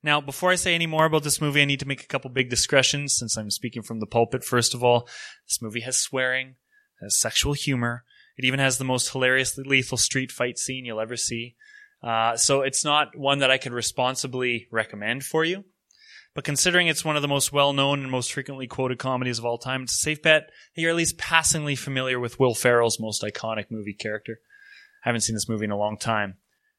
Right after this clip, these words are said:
But if you've never seen it, let me fill you in a little bit.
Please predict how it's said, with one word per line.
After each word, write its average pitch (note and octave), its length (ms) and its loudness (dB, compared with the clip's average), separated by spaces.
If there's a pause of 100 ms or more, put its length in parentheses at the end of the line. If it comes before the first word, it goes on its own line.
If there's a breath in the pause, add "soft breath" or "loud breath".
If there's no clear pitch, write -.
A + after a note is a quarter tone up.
(380)
But C#3+ 320 0 (1400)
if C#3 160 -8
you've C3 120 -6
never F3 200 2
seen C3+ 240 -4
it, C3 200 -10 (180)
let C3 100 -8
me A#2+ 80 -12
fill B2+ 180 -10
you B2 120 -4
in B2 100 -4
a A#2+ 80 -6
little D3+ 180 0
bit. A#2+ 220 -2